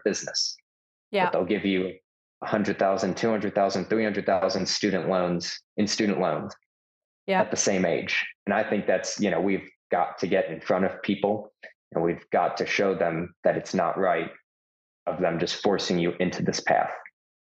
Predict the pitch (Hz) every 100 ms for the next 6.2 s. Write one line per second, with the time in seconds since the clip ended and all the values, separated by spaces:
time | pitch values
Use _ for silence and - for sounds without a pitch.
0 | - 214 208 - 196 208 185 208 208 220
1 | 220 214 202 202 196 185 180 202 180 170
2 | _ _ _ - 185 180 180 196 190 180
3 | 180 - _ _ - 196 190 185 185 185
4 | 185 180 180 - 185 180 175 190 185 185
5 | 180 165 170 175 190 170 180 160 160 170
6 | 165 175